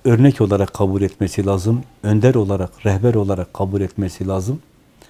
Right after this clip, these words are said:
Her konuda ben Allah'ın Resulüne benzemeliyim, ben peygamberime benzemeliyim, onun ahlakına bürünmeliyim, onun yaptığı gibi yapmalıyım, onun iman ettiği gibi, Allah'a teslim olduğu gibi,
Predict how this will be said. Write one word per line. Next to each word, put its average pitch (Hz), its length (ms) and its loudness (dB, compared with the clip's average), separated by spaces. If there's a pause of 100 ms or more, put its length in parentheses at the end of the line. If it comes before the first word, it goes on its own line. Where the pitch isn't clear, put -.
(680)
Her 156 180 6
konuda 113 580 2 (180)
ben 113 340 4 (1120)
Allah'ın 113 400 4
Resulüne 113 580 2
benzemeliyim, 107 640 2 (120)
ben 120 120 -2
peygamberime 110 760 2
benzemeliyim, 107 600 0 (460)
onun 131 400 4
ahlakına 120 640 0
bürünmeliyim, 110 640 4 (340)
onun 123 260 4
yaptığı 117 360 2
gibi 123 280 2
yapmalıyım, 110 580 2 (560)
onun 127 360 4
iman 113 280 4
ettiği 120 420 2
gibi, 107 360 0 (440)
Allah'a 113 340 2
teslim 117 400 0
olduğu 117 320 4
gibi, 113 380 0